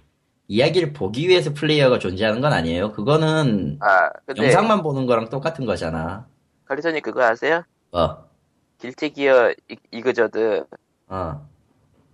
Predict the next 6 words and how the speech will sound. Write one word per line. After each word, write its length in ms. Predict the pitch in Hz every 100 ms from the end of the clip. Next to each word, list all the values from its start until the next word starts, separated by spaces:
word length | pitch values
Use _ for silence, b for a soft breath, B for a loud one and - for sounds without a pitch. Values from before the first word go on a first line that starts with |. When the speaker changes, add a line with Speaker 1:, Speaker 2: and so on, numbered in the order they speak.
| _ _ _
Speaker 2:
스토리보드 580 | - - 185 160 127 110 101
있잖아요. 600 | - 90 127 214 - 90 -
Speaker 1:
어. 240 | 90 78 76 _ _ _ _ _ _ _ _ _
Speaker 2:
전투 280 | - 131 160
없어요. 360 | - 82 117 - _ _ _ _ _ _ _ _ -
Speaker 1:
어. 440 | 92 80 73 -